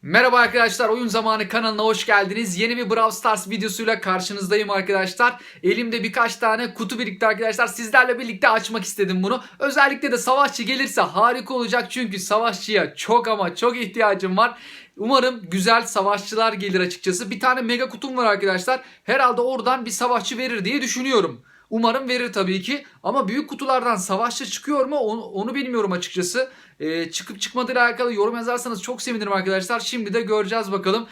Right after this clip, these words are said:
Ee, savaşçı verecek mi? Neler verecek? Öncelikle şu büyük kutudan başlayalım. Yani adı gibi büyük bir hediye verir inşallah. Haydi bakalım, tıkladık. Neler gelecek? İki dedi ya. Kalan öğe iki dedi.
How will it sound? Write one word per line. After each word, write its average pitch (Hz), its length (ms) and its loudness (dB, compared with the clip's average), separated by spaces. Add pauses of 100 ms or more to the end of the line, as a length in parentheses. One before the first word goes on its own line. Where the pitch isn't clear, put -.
(260)
Ee, 170 300 0
savaşçı 214 480 -2
verecek 226 380 -4
mi? 214 320 -4
Neler 226 340 2
verecek? 202 440 -2 (180)
Öncelikle 247 600 -2
şu 247 220 -6
büyük 247 240 -2
kutudan 233 400 0
başlayalım. 240 720 2 (520)
Yani 208 180 2
adı 233 300 0
gibi 262 380 0
büyük 277 320 2
bir 254 120 4
hediye 262 380 0
verir 277 220 0
inşallah. 214 680 0
Haydi 247 380 0
bakalım, 202 460 -2
tıkladık. 226 580 -2 (260)
Neler 240 320 2
gelecek? 220 680 0 (1400)
İki 247 300 0
dedi 269 220 -2
ya. 214 300 2
Kalan 294 340 0
öğe 277 260 0
iki 247 260 -4
dedi. 180 380 -2